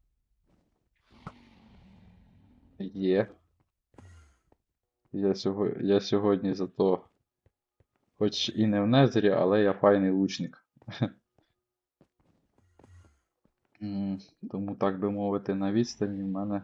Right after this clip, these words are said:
все виходить. Так. Так, так, так, так, так. Е, блін, а там ці клітки. Що ж. Спочатку, спочатку, напевно, потрібно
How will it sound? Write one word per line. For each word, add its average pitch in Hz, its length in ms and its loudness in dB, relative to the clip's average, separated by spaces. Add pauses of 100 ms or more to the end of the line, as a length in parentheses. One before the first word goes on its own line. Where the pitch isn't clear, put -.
все - 220 -6
виходить. 98 720 -4
Так. - 420 2 (1800)
Так, 98 300 -4
так, 98 320 -4
так, 98 280 -4
так, 95 220 -4
так. - 360 -4 (440)
Е, 98 560 -4 (1160)
блін, 98 180 -8
а 95 40 -10
там 98 300 -6
ці 98 140 -8
клітки. 101 540 -6 (280)
Що - 300 -6
ж. - 240 -14 (1000)
Спочатку, - 440 -6
спочатку, - 520 -2
напевно, 101 440 0
потрібно 101 680 -2